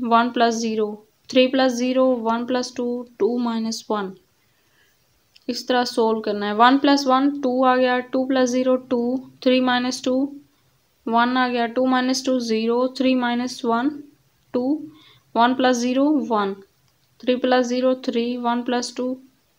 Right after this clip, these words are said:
थ्री, टू माइनस वन, वन। तो ये आ गया इसका सॉल्यूशन। अब पार्ट नंबर सिक्स है, वन, टू, ज़ीरो and वन प्लस टू, वन, वन and ज़ीरो। इन दो मैट्रिक्स को पहले प्लस करना है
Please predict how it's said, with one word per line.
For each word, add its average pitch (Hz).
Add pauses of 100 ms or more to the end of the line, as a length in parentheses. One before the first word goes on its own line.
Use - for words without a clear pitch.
थ्री, 233 (100)
टू 247
माइनस 240
वन, 254 (160)
वन। 202 (640)
तो 226
ये 247
आ 226
गया 226
इसका 233
सॉल्यूशन। 208 (680)
अब 262
पार्ट 262
नंबर 277
सिक्स 277
है, 269 (1800)
वन, 247
टू, 262
ज़ीरो 254
and 233
वन 226
प्लस 240
टू, 247
वन, 240
वन 226
and 226
ज़ीरो। 202 (180)
इन 277
दो 285
मैट्रिक्स 262
को 277
पहले 254
प्लस 254
करना 269
है 269